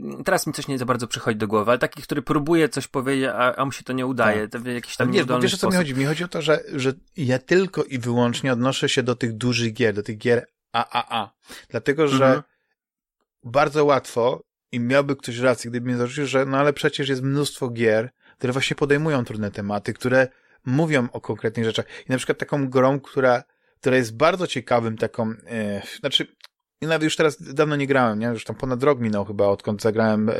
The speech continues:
Speaker 2: w, e, w, ojejku, jak się nazywa ta gra, co teraz dostała Final Cut i polską wersję?
Speaker 1: E,
Speaker 2: Ta taka R P G bez walki. O Jezus mój.
Speaker 1: Disco Elysium.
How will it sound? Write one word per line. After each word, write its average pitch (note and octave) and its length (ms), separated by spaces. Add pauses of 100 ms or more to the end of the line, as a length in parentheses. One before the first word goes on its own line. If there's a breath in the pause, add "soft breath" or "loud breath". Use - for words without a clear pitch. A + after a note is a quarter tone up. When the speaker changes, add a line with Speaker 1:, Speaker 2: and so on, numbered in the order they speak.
Speaker 2:
w, G#2+ 80
e, G#2+ 180 (1200)
w, - 540 (640)
ojejku, A2+ 280
jak A#2+ 80
się - 120
nazywa A2 220
ta G#2+ 140
gra, A2 180
co - 100
teraz G#2+ 200
dostała G#2 220
Final G#2+ 280
Cut G#2 180
i G#2 40
polską G#2+ 320
wersję? G2+ 340 (1700 loud breath)
Speaker 1:
E, G#2 600 (720)
Speaker 2:
Ta A2 140
taka - 260
R B2 160
P A#2 100
G A2+ 120
bez G#2 180
walki. G2+ 360 (240 loud breath)
O A2 120
Jezus G2+ 420
mój. G2 100 (1400)
Speaker 1:
Disco D3+ 420
Elysium. G2+ 400